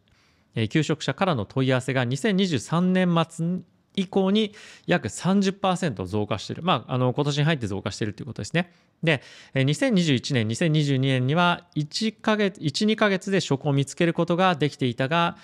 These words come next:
現在では二ヶ月からなんと五ヶ月かかることが多いということで、えー、雇用をですね、えー、失った人がもう一旦再就職をするのにはかなり時間をかかっていると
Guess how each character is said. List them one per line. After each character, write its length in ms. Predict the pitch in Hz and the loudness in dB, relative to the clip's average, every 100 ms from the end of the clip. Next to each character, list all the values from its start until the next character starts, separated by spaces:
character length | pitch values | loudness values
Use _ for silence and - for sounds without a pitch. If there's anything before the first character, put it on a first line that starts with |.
| - _ | -20 _
現 240 | - 226 220 | -2 0 2
在 220 | 139 104 | 0 0
で 80 | 98 | -2
は 100 | 92 | -4
二 220 | 101 123 | -4 -2
ヶ 160 | 254 240 | 0 0
月 180 | 208 | -2
か 120 | - 135 | -2 -2
ら 60 | |
な 120 | 143 | 0
ん 40 | 120 | -2
と 100 | 98 | -4
五 220 | 92 139 | -2 -2
ヶ 140 | - | -2
月 240 | 254 214 - | 0 -2 -2
か 160 | 151 | -4
か 100 | 147 | -2
る 120 | 151 147 | -2 -2
こ 100 | 151 | -4
と 120 | 185 | 0
が 260 | 214 196 - _ _ - | 0 -2 -10 _ _ 0
多 220 | 165 147 | 4 4
い 60 | - | 2
と 100 | - - | -6 -4
い 80 | 120 | -2
う 60 | |
こ 120 | 113 113 | -2 -4
と 80 | |
で、 280 | 123 170 117 _ _ _ _ - | 0 0 0 _ _ _ _ -4
え 140 | 123 | 0
ー、 60 | 123 | 0
雇 180 | 143 143 | 0 0
用 100 | 143 | 0
を 60 | |
で 100 | 120 | -4
す 100 | - - | -8 -4
ね、 180 | 147 - - _ _ | -4 -6 -20 _ _
え 80 | 123 | -2
ー、 40 | |
失 200 | 113 135 | -2 0
っ 60 | 120 | -2
た 100 | - | -2
人 200 | - 131 | -4 -2
が 240 | 165 170 | 0 2
も 160 | 147 120 | 2 0
う 40 | |
一 40 | 117 | -2
旦 300 | - 120 120 | -2 -4 -2
再 180 | 139 123 | -2 -2
就 140 | 127 | -4
職 160 | 104 110 | -4 -6
を 40 | |
す 120 | - | -4
る 60 | 123 | -2
の 120 | 123 | 0
に 180 | 143 165 | 0 0
は 100 | 117 | -2
か 180 | - 269 | -4 -4
な 120 | 269 | -2
り 100 | 113 | -2
時 120 | 95 | -2
間 180 | 113 117 | 0 0
を 40 | |
か 140 | 117 127 | 0 -2
か 80 | 127 | -2
っ 60 | |
て 120 | - | -4
い 60 | 98 | -8
る 100 | 101 | -8
と 140 | - | -12